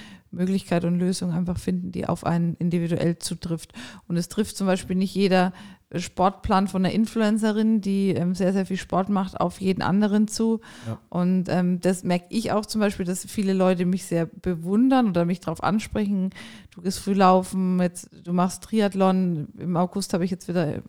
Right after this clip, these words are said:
Speaker 1: mit einem Wettkampf geliebäugelt. Ähm, aber das kann, also das,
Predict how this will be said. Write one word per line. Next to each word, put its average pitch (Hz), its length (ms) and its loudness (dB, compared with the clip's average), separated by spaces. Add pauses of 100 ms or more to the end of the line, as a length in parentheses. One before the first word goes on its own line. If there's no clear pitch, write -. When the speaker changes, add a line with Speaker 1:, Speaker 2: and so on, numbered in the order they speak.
Speaker 1:
mit 175 180 -8
einem 175 320 -2
Wettkampf 185 420 -4
geliebäugelt. 180 600 -4 (520)
Ähm, 185 120 -2
aber 175 180 2
das 185 160 -2
kann, 202 300 0 (180)
also 190 180 0
das, 185 200 -4